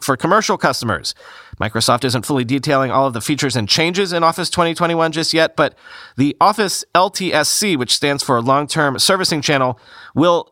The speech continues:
include things like dark mode support, accessibility improvements, and features like dynamic arrays and X lookup in Excel. Office twenty twenty-one will include similar features.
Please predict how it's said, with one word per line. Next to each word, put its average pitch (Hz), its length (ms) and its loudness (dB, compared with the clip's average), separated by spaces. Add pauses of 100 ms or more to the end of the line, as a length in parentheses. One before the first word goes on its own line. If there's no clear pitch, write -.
(120)
include 214 440 0
things 226 320 0
like 175 240 -2
dark 175 240 0
mode 190 220 0
support, 196 540 -2
accessibility 165 640 0
improvements, 180 440 -4
and 147 260 0
features 151 340 -2
like 139 220 0
dynamic 135 480 -2
arrays 151 500 0 (300)
and 127 180 0 (140)
X 190 240 -2
lookup 190 420 0 (280)
in 156 160 2
Excel. 147 600 0 (320)
Office 113 280 0
twenty 123 240 0
twenty-one 127 440 0
will 113 180 -2
include 123 320 -2
similar 196 300 2
features. 98 460 -6